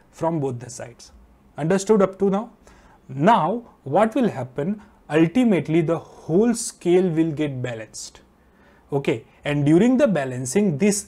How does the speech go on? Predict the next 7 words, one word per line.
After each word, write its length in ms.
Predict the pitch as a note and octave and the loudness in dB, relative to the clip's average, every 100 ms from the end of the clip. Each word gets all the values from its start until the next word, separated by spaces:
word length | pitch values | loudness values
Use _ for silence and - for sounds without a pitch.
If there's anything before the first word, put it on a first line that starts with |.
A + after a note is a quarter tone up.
| _ | _
equalizer 920 | G3 F#3+ - B3 A#3+ A#3+ A#3 F#3 A#3 | -6 -4 -2 0 2 2 0 0 -2
bar 500 | E3 C3 B2 E3 F#3+ | -2 -4 -4 -4 -4
will 400 | D3+ C#3 D#3+ E3+ | -6 -4 0 0
move 600 | D#3 C3+ C3 C3 F3 D3+ - - _ _ | -2 -10 -10 -2 0 0 -6 -20 _ _
by 180 | C3+ D#3 | -4 -4
some 400 | E3+ - G3+ F#3+ | -4 -2 0 0
values. 560 | C3+ B2 A#2+ A#2 - | -4 -6 -8 -10 -18